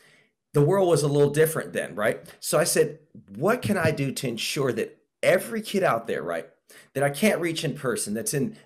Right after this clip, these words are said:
Michigan, that's in Ohio, that's in Alabama, Louisiana, wherever, s-, s-, down south, how can I give them this opportunity to see the world like I did, to flourish, to blossom, to make these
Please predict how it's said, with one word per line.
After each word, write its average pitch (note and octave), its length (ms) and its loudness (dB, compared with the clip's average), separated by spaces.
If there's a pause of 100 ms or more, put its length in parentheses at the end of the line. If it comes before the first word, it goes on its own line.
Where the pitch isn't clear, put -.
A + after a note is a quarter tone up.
Michigan, C3 640 -2 (240)
that's B2 220 -4
in D3 320 -2
Ohio, A2+ 640 0
that's G2+ 240 -8
in C3 260 -4
Alabama, C3 720 -2
Louisiana, C#3+ 580 -2
wherever, D3+ 600 -4 (340)
s-, - 220 -2
s-, C#3+ 340 -4
down C3+ 260 0
south, C3+ 280 -4 (420)
how A3 340 0
can G#3+ 200 0
I F#3+ 120 0
give E3+ 220 -2
them E3 140 -2
this C#3+ 200 -4
opportunity C3+ 920 -4 (280)
to D3 100 -4
see G3+ 380 -2
the A#3 100 6
world D3+ 300 2
like G#2 180 -4
I G2 120 -2
did, F#2+ 240 -8 (180)
to C3+ 120 -4
flourish, D#3 680 0
to A2+ 100 -8
blossom, A#2+ 560 -4
to G2+ 60 -6
make D3 240 -2
these D#3 240 -6